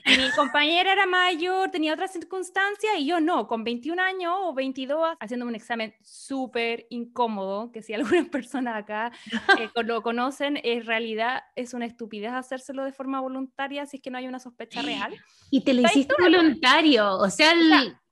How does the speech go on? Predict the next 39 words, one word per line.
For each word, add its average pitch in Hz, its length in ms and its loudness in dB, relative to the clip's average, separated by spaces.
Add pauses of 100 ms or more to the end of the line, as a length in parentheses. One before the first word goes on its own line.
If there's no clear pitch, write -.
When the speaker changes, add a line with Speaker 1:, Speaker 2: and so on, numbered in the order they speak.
(140)
Speaker 1:
es 262 140 -6
que 320 120 2
yo 381 100 4
sentí 330 260 -2
que 285 100 -2
lo 220 120 0
tenía, 254 480 0
po, 214 140 -6
entonces 226 340 -8
fui 240 120 -6
al 233 100 -6
ginecólogo, 302 840 0
di 254 120 -8
que 247 100 -6
te-, 262 100 -10
Speaker 2:
Cuático. 294 1120 4
Speaker 1:
y 240 60 0
sentía 214 400 2
que 202 100 0
tenía 294 300 -2
todos 277 160 -2
los 370 120 -6
síntomas, 349 460 -4
entonces 320 260 -8
obviamente 320 340 -6
el 302 120 -6
doctor 302 640 -4
me 294 100 -6
mandó 277 220 -6
a - 20 -10
hacer 277 220 -10
pa' 269 140 -4
descartar 277 640 -4
y 262 80 -8
obviamente 240 440 -10
no 240 160 -6
era, 220 340 -4
po, - 200 -20
entonces 214 720 -10